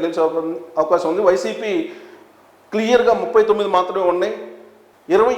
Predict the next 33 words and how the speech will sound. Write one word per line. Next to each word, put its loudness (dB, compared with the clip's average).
ఎడ్జ్ -4
ఉన్నాయి. -6
So 4
టోటల్గా 2
యాభై 4
తొమ్మిది -6
కైవసం 2
చేసుకునే -4
అవకాశం 0
ఉందని -4
చెప్పి -8
ఈ -4
సర్వే -2
సంస్థ -4
అంచనా -2
వేస్తుంది. -4
క్లియర్గా 4
ముప్పై 2
తొమ్మిది 0
మాత్రమే 2
ఉన్నాయి 0
వైసీపీకి. -4
ఒకవేళ 4
కనుక -2
వన్ -4
సైడ్ 4
ఓటింగ్ -2
జరిగితే 2
ఈ -2
ముప్పై 4
తొమ్మిదికి -2
మాత్రమే 0
వైసీపీ -2